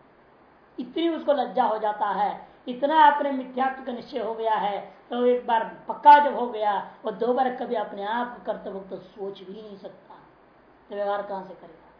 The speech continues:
मनन करने के लिए, "मैं करता हूं, मैं भोगता हूं", ये सोचने के लिए भी शर्माता है वो। जब ये चिदाभास की दशा है, तदा साक्षिणी आरोपयेदे तदिति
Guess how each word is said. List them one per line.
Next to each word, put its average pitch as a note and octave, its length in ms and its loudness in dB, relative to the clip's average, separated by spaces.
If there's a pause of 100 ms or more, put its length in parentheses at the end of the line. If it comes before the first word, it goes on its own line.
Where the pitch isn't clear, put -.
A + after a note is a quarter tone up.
(680)
मनन D4+ 320 2
करने E4 380 0
के D#4 120 -2
लिए, C#4 120 4
"मैं C#4+ 300 0
करता C4 340 4
हूं, D#4+ 140 2
मैं D#4 200 2
भोगता B3+ 380 0
हूं", D#4 160 0
ये D#4 80 -6
सोचने D4 680 0
के F4+ 60 -4
लिए F4+ 100 -4
भी E4+ 60 -4
शर्माता D#4 520 4
है D4+ 200 6
वो। A3 140 -8 (1700)
जब C4 280 2
ये B3+ 120 2
चिदाभास A3+ 580 -2
की G#3+ 100 -10 (140)
दशा B3 280 -2
है, C#4 200 6 (920)
तदा A3+ 260 2 (680)
साक्षिणी F#4+ 720 0
आरोपयेदे C#4+ 1040 6
तदिति A3+ 320 -8